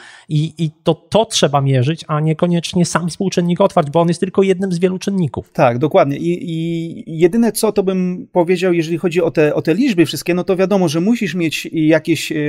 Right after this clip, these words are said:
Speaker 2: czynniki otwarć. No na przykład w,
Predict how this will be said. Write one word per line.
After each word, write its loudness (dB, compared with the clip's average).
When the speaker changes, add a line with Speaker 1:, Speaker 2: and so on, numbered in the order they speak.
Speaker 2:
czynniki -2
otwarć. 0
No 0
na 2
przykład 0
w, -6